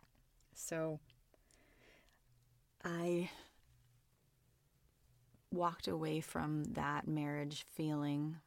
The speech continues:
again, terrified, but a huge sense of relief. So yes, I wasn't ready for that Spartan race. I wasn't ready for the journey of being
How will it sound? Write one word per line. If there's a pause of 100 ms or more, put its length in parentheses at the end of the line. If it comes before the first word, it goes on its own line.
(1120)
again,
terrified, (500)
but
a
huge
sense
of
relief. (220)
So
yes,
I
wasn't
ready
for
that
Spartan
race. (680)
I
wasn't
ready
for
the
journey (100)
of (120)
being